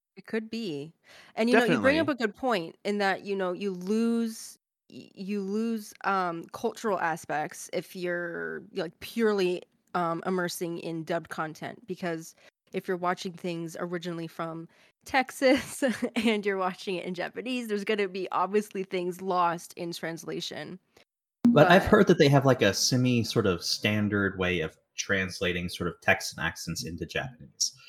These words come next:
Speaker 3: I've heard
Speaker 1: Do
Speaker 3: that they
Speaker 1: they
Speaker 3: often
Speaker 1: really?
Speaker 3: go for, like, the Osakan accent. Yeah, I read it on T V Tropes or something. There's an article
Speaker 1: Mm-hmm.
Speaker 3: about it.
Speaker 1: Interesting. Interesting. That's really cool. So
Speaker 3: But
Speaker 1: did you
Speaker 3: speaking
Speaker 1: watch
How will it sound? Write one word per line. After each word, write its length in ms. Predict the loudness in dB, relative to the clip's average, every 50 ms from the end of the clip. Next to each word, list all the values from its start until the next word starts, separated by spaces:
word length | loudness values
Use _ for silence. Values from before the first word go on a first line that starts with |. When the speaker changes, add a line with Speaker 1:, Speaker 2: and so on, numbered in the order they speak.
| -20 -20 -20 _ _ -2
Speaker 3:
I've 100 | -2 0
heard 100 | 2 4
Speaker 1:
Do 80 | 6 6
Speaker 3:
that 40 | 6
they 40 | 6
Speaker 1:
they 20 | 4
Speaker 3:
often 160 | 2 0 0
Speaker 1:
really? 140 | -2 -2 -2
Speaker 3:
go 100 | -2 -4 -6 -4
for, 80 | -2
like, 160 | -2 -2 -2 -2 -4
the 80 | -4
Osakan 440 | -4 -2 -2 -2 -2 -2 -4 -4 -4
accent. 320 | -4 -4 -4 -4 -4 0 2
Yeah, 280 | 2 2 2 2 0 0 -4 -10 -20 -20 _ -6
I 40 | 0
read 140 | 2 6 6
it 100 | 6 6 4
on 500 | 2 2 2 4 4 4 4 2 2 0 -4
T 260 | -8 -4 -4 -4 -2
V 280 | -2 -4 -4 -4 -4 -4
Tropes 520 | -2 2 4 4 4 4 2 0 -4 -2 -2
or 60 | -4
something. 540 | -2 0 0 -2 0 0 0 -2 0 -2 -6 -8 _ -8
There's 180 | -6 -6 -6
an 80 | -4 0
article 300 | 0 0 2 0 0 -2
Speaker 1:
Mm-hmm. 60 | -2
Speaker 3:
about 220 | -2 0 0 0 -2
it. 80 | -4 -6 _ _ _ _ _ _ _ _ _ _ _ _ _ _ _ _ _ _ _ -14
Speaker 1:
Interesting. 1000 | -12 -10 -8 -8 -8 -8 -8 -10 -12 -10 -10 -8 -8 -8 -8 -10 -12 -14 -16 -20 _ _ _ _ _ _ -10
Interesting. 1000 | -8 -8 -6 -6 -6 -6 -6 -6 -6 -6 -8 -10 -10 -14 -16 -16 -16 -16 -16 -14
That's 240 | -12 -14 -14 -12
really 120 | -12 -12 -10
cool. 200 | -6 -6 -6 -2
So 120 | 0 2
Speaker 3:
But 40 | 4
Speaker 1:
did 120 | 4 6
you 80 | 6 6
Speaker 3:
speaking 80 | 6 6 4 2
Speaker 1:
watch 60 | 0